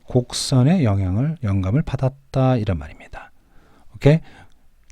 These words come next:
그래서 so that, 그렇게 해서 도시 사람들은, 오케이? 즐길 수 있었다. 그것을 즐길 수 있었다 이 말입니다. 오케이? 그,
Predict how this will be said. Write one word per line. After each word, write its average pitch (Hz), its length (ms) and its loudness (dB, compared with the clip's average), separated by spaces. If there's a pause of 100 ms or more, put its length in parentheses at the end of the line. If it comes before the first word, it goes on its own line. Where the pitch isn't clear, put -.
(180)
그래서 139 340 8
so 185 280 4
that, 120 380 6
그렇게 139 320 4
해서 220 440 6
도시 127 320 2
사람들은, 123 1300 4 (140)
오케이? 185 320 0 (340)
즐길 101 380 -2
수 - 140 0
있었다. 123 960 2
그것을 104 480 0
즐길 123 280 -2
수 113 140 -8
있었다 92 540 -4
이 92 40 -8
말입니다. 82 520 -10 (640)
오케이? 120 240 -4
그, 107 200 -8